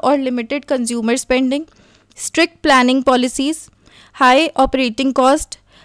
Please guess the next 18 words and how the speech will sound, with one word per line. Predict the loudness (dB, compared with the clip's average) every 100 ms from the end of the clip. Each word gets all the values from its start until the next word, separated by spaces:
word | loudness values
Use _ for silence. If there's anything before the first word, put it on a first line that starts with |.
| _
pressure | 2 4 4 2 0
from | 4 4 4 0 0
shareholder | 2 2 2 2 2 2 0 -4 _
to | -2
maintain | 0 0 0 0 0 0
continuous | 0 0 0 0 -2
profit, | 0 0 2 -4 -4 _ _ _ _ _ _ -2
potential | 0 2 0 0 0 0 0
and | 0 0
favorable | 0 2 0 2 0 0 0
market | 0 0 -6 -2
conditions। | 0 0 -4 -6 -8 -12 -4
जब | -2 0
मार्केट | -2 -2 -4 -2
कंडीशंस | -2 -2 -2 -4 -2
फेवरेबल | -2 0 0 0 0
होती | 0 -2 -2
है | -2